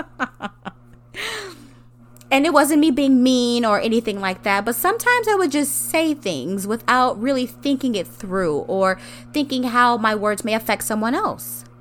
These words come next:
So that has been something I had to really, really work on. That takes some self-awareness, right? So what do you need to be aware of with yourself when it comes to time?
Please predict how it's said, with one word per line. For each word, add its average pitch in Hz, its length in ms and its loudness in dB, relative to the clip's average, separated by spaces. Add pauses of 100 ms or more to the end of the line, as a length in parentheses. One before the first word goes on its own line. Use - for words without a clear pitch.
(920)
So 240 200 2
that 262 320 4
has 330 100 2
been 240 160 -2
something 220 400 -2
I 262 240 6
had 339 300 -2
to 240 100 -4
really, 302 880 2
really 233 220 0
work 208 300 0
on. 165 420 -10 (1400)
That 190 220 -6
takes 185 260 -4
some 190 120 -2
self-awareness, 196 1120 -2
right? 185 540 -4 (1300)
So 208 680 0 (300)
what 214 260 -2
do 247 100 0
you 240 100 0
need 226 240 -2
to 214 220 -4
be 202 140 -6
aware 185 340 -2
of 175 160 -2
with 180 160 -10
yourself 226 380 -2
when 185 100 -6
it 175 80 -6
comes 190 220 -8
to 170 100 -12
time? 214 480 -8